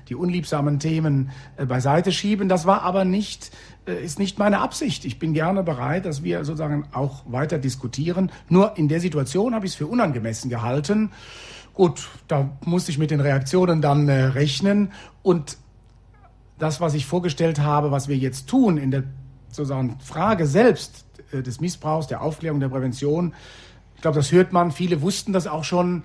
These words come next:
aber ja, wahrscheinlich ist da auch eine gewisse Unzufriedenheit, das müsste alles schneller gehen und so weiter. Aber da muss ich einfach sagen,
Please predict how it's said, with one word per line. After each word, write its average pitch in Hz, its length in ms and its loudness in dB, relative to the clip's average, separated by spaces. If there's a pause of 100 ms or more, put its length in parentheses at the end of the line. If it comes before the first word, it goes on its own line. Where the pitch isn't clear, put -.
(460)
aber 151 560 0 (760)
ja, 170 440 0 (200)
wahrscheinlich 151 580 -2 (560)
ist - 140 -10
da 160 140 -2
auch 170 100 -2
eine 185 100 2
gewisse 156 320 -2
Unzufriedenheit, 165 640 -4
das 135 100 -2
müsste 147 260 -4
alles 123 180 -4
schneller 165 360 0
gehen 147 540 0
und 147 160 -8
so 135 120 -4
weiter. 135 500 -2 (480)
Aber 139 300 -4 (140)
da 143 100 -2
muss 165 180 2
ich 160 120 -4
einfach 139 200 -2
sagen, 135 600 -4